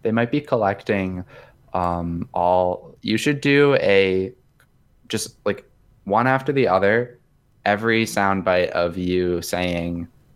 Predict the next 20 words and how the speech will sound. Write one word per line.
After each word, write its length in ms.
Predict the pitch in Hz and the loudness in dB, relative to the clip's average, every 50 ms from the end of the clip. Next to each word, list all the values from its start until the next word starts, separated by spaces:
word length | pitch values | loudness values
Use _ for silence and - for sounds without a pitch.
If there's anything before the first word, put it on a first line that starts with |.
| _ _ _ - | _ _ _ -2
"Day 320 | 95 92 92 92 90 90 | 0 0 2 2 2 0
the 140 | 85 - 90 | 0 -2 -2
day 420 | 80 87 87 87 85 82 82 80 | 0 0 0 2 2 0 -2 -2
be 200 | 80 - 85 85 | -4 -4 -4 -2
with, 240 | 80 78 80 - - | -2 -2 -2 -4 -4
month 320 | - 95 95 98 - - - | -2 -2 -2 -2 -4 -8 -8
the 80 | - 85 | -8 -6
day 240 | - - 80 80 78 | -4 -2 -2 -2 -2
be 160 | - 78 78 | -2 -2 -2
with 220 | 71 80 87 - | -2 -2 -4 -4
you." 300 | - - 62 57 - 107 - - - - - - - - - - _ - - _ - | -4 -4 -2 -2 -4 -6 -10 -16 -20 -20 -20 -20 -20 -20 -20 -20 _ -20 -20 _ -8
And 180 | - 92 92 92 | -4 -2 -2 -2
it 100 | 69 - | -2 -2
should 180 | - 95 87 | -4 -4 -2
be, 400 | 82 90 87 90 87 87 85 82 - - - | 0 0 0 2 2 0 0 -2 -4 -8 -12
"For 180 | - - - 95 | -8 -4 -4 -2
the 80 | 92 95 | -2 -2
one 240 | 95 98 101 104 107 | -2 0 0 0 0
year 200 | 104 104 104 98 | 0 0 0 -2
anniversary 1000 | 78 85 90 92 95 85 92 92 90 87 - - 85 85 85 85 85 85 87 | -2 -2 -2 -2 -2 0 0 0 0 -2 -4 -4 -2 -2 0 0 0 -2 -2